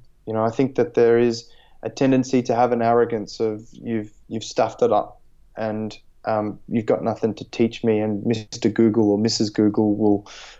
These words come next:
teach me what I, what it is that I need to know." And there is so much, um, power in, in, in the, the knowledge and the experience that people who have been there and done it before us can, can, you know,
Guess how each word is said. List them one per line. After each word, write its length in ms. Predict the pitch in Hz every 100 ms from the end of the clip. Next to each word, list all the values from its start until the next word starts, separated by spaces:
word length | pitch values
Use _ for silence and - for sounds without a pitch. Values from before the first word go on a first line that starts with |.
| -
teach 240 | - 120 -
me 120 | 110
what 160 | 107 107
I, 140 | 104 101
what 160 | 117
it 80 | 107
is 140 | 113 107
that 120 | 117
I 120 | 110
need 200 | 110 113
to 100 | -
know." 360 | 110 107 104 104
And 240 | 113 113 110
there 160 | 120 117
is 140 | 113
so 380 | - - 123 123
much, 480 | 120 113 - - - - - _ _ - -
um, 280 | 113 107 -
power 520 | - 113 107 107 101 -
in, 480 | 110 107 107 107 - -
in, 280 | - 110 104 -
in 400 | 113 107 107 107 -
the, 240 | 117 107 -
the 80 | 113
knowledge 460 | 110 120 123 120 120
and 120 | 110
the 80 | 104
experience 920 | 101 - - 127 127 127 107 - -
that 380 | - 107 - -
people 400 | 120 113 117 107
who 140 | 117
have 220 | 110 107
been 180 | 120 117
there 200 | 113 107
and 100 | 104
done 140 | 107 107
it 100 | -
before 420 | 98 - 113 107
us 240 | 104 -
can, 360 | - 113 104 104 -
can, 340 | - 107 104 101 - - _ _ -
you 120 | 117
know, 140 | 101